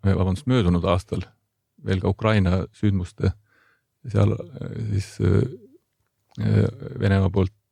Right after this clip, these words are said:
alustatud sõja, eh, kontekstis, eh, eriti tõusis päevakorda, on meie valmisolek siis, eh, selliseid praktilisi sularaha ja arveldusteenuseid pakkuda Eesti ühiskonnale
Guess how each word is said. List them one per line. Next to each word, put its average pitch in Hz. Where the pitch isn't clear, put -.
alustatud 104
sõja, 113
eh, 104
kontekstis, 104
eh, 101
eriti 120
tõusis 101
päevakorda, 95
on 98
meie 101
valmisolek 104
siis, -
eh, 101
selliseid 98
praktilisi 90
sularaha 107
ja 92
arveldusteenuseid 107
pakkuda 104
Eesti 104
ühiskonnale 95